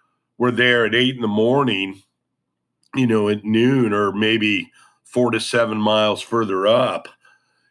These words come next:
And so you've always got fresh opportunity. And even though you fished that bar at, you know, from, say, seven to nine A M, and you, you, you know, you fished it in a traditional manner, you know, cast swing,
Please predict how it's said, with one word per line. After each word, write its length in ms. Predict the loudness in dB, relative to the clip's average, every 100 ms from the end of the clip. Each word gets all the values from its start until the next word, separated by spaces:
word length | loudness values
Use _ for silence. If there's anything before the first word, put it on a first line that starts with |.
| -12
And 140 | -8
so 160 | -4 -2
you've 240 | 0 2
always 260 | 2 0 0
got 260 | -2 -2
fresh 280 | -2 -2 -2
opportunity. 880 | -2 -4 -8 -6 -4 -2 -2 -2 -2
And 180 | -4 -8 _ _ _ _
even 180 | 0 0
though 140 | 0
you 160 | 0 -4
fished 380 | -4 -4 -2 -2
that 260 | -4 -2
bar 300 | 0 2 2
at, 180 | 0 -4 _ _ _ _ -10
you 100 | -4
know, 160 | -4 -4
from, 260 | -6 -8
say, 320 | -6 -2 -2
seven 540 | -2 -4 0 0 0 -4
to 80 | -4
nine 400 | 0 0 0 -2
A 240 | -2 0
M, 220 | 0 0
and 180 | -2 -6
you, 160 | -10 -12 _ -20 _ _ _
you, 180 | -8 -8
you 180 | -6 -4
know, 120 | -2
you 160 | -2 -4
fished 380 | -2 -2 0 -2
it 160 | -2
in 160 | -2 -2
a 80 | -4
traditional 640 | -6 -4 -2 -2 -4 -4
manner, 500 | -2 0 0 -4 -6 _ _ _ _ _ _ -8
you 100 | -4
know, 100 | -4
cast 480 | -2 0 0 -2
swing, 540 | -8 -4 -2 -2 -4